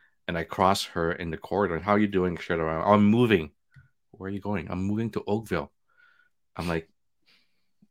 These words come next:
"But don't you live near the clinic?" "Y-, yeah,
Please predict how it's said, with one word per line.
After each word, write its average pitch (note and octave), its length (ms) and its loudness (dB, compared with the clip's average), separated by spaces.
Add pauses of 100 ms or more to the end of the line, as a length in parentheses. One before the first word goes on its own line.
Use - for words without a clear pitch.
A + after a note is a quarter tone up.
"But - 160 0 (220)
don't G#2+ 240 -4
you A#2+ 100 0
live G#2+ 220 2
near F#2 320 4
the F#2+ 140 0
clinic?" G2 380 -2
"Y-, - 180 -6
yeah, C3 400 2